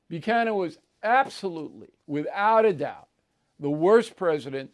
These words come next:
this country has ever had. Jim Woods, East Moriches,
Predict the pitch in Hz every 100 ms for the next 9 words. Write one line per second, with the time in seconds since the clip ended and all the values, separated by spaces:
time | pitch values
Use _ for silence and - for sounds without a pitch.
0 | _ _ _ - 143 185 - 139 127 131
1 | 123 120 117 113 - 98 107 - - _
2 | _ _ _ _ _ _ _ _ - _
3 | _ _ _ 101 160 185 175 156 113 -
4 | - 165 160 - 147 151 165 175 202 202
5 | 185 -